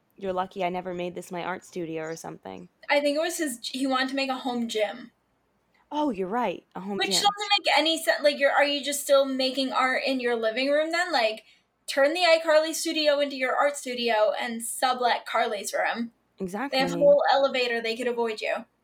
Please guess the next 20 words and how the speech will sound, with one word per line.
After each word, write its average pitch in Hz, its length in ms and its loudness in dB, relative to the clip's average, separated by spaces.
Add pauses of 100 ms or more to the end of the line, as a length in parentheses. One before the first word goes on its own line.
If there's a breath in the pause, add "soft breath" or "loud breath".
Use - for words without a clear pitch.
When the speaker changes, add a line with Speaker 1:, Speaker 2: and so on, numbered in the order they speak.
(360)
Speaker 2:
I 247 160 2
would, 285 180 4
like, 294 140 6
Speaker 1:
Exactly. - 60 -8
Speaker 2:
literally, 269 580 2
if 247 200 -2
he, 302 320 -2
like, 277 180 4
I 269 100 4
don't 277 100 0
know 294 100 0
if 294 60 -8
he 277 140 -4
rents 240 340 -2
or 214 140 0
owns. 233 500 -2
He 254 160 -8
probably 247 340 0
owns 196 340 -6
now. 202 500 0